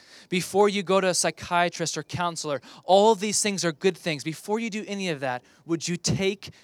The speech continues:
your burden to the Lord, the suffering God who suffers alongside you, who enters into your suffering like a good friend or spouse, who doesn't quickly jump to conclusions to fix and to solve, but before he does that, he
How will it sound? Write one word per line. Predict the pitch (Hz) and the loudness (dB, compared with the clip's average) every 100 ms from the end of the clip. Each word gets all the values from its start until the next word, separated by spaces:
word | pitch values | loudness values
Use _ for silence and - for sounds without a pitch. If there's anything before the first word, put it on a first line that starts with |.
| _ | _
your | 151 147 | -6 -6
burden | 117 165 170 156 127 123 - _ - | -4 -2 0 -2 -4 -10 -16 _ -12
to | - 180 | -6 -4
the | 156 143 | -2 -2
Lord, | 135 139 117 101 _ _ _ - | -2 -4 -4 -8 _ _ _ -10
the | 151 | -2
suffering | - - 185 - 175 165 | 0 2 0 -2 -4 -2
God | 151 160 160 143 | 0 2 2 -2
who | 147 | -6
suffers | - - 180 - 170 156 | -4 -2 -2 -2 -2 -2
alongside | 147 147 143 127 139 143 131 110 | 0 -2 -2 -6 -4 -4 -6 -10
you, | 104 - _ _ _ _ _ _ _ _ _ _ | -16 -18 _ _ _ _ _ _ _ _ _ _
who | - 180 | -6 -6
enters | 180 202 214 156 | -6 -6 -4 -2
into | 190 180 190 | -2 0 0
your | |
suffering | 170 190 180 - 165 | 2 2 0 -2 -4
like | 151 147 | -4 -4
a | 139 | -4
good | 156 175 | -4 -4
friend | - 175 170 | -2 -2 0
or | 156 | 0
spouse, | - 175 165 147 | -2 0 0 -2
who | 160 | -4
doesn't | 180 190 | -4 -6
quickly | - 202 196 180 | -2 0 0 -2
jump | 147 175 175 | 0 -2 -2
to | |
conclusions | 170 165 - 180 160 165 - | -8 -8 0 2 2 -4 -6
to | 143 | -8
fix | - 185 - - - | -6 -4 -4 -8 -10
and | 165 156 | -8 -4
to | |
solve, | 151 - 170 160 143 | -2 0 0 0 -2
but | 151 | -6
before | 156 - 196 202 | -8 -6 -2 0
he | 190 | 0
does | 175 170 143 | -2 -2 -2
that, | 151 143 127 _ _ | -2 -4 -4 _ _
he | - 180 | -16 -14